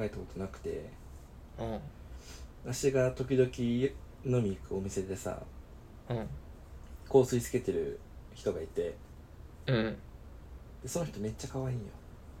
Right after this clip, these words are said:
Speaker 2: おう。
Speaker 1: で、わしん中での香水の決め手は誰がつけてるかっていう。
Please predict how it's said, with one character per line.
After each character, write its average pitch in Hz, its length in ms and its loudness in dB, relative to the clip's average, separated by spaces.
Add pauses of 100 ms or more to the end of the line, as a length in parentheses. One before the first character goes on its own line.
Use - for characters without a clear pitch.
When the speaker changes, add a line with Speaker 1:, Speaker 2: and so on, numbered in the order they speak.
(840)
Speaker 2:
お 117 180 6
う。 - 600 -2
Speaker 1:
で、 139 360 8 (760)
わ 139 100 2
し 180 160 2
ん 196 40 8
中 185 260 8
で 143 120 10
の 160 220 8
香 123 200 0
水 120 180 4
の 113 100 4
決 - 120 -4
め 113 100 2
手 113 120 4
は 113 200 6
誰 147 280 8
が 107 100 6
つ - 100 -8
け 104 100 6
て 139 120 2
る - 80 4
か - 120 -6
っ 78 40 -6
て - 240 -10
い - 80 -6
う。 69 120 -8